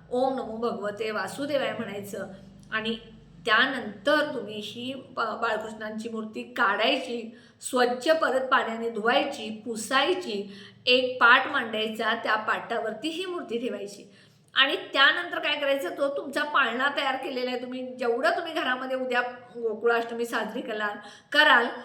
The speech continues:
पाळण्यामध्ये बाळकृष्णांना घालून पाळणा साज-, म्हणाल किंवा श्रीकृष्ण जन्माष्टमी साजरी कराल, तेवढं तुम्हाला त्याचा लाभ होणार आहे आणि त्याचा फायदासुद्धा आहे.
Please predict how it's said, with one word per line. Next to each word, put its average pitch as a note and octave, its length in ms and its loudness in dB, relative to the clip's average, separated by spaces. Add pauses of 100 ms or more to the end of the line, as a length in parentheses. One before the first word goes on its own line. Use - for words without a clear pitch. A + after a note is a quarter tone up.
(220)
पाळण्यामध्ये B3 680 2
बाळकृष्णांना A3+ 760 -4
घालून G#3 280 -6
पाळणा A3 580 0
साज-, A#3 440 -2
म्हणाल G#3 380 -4 (380)
किंवा A#3+ 200 0
श्रीकृष्ण C4+ 560 -6
जन्माष्टमी A3+ 580 -4
साजरी A3+ 380 -2
कराल, A3+ 320 -2 (120)
तेवढं B3 360 0
तुम्हाला G#3+ 300 -4
त्याचा G#3+ 320 -4
लाभ G3 320 -4
होणार F#3+ 240 -8
आहे F#3+ 200 -8 (520)
आणि G#3+ 160 -4 (100)
त्याचा G#3+ 220 0
फायदासुद्धा G3+ 640 -4
आहे. F3+ 160 -14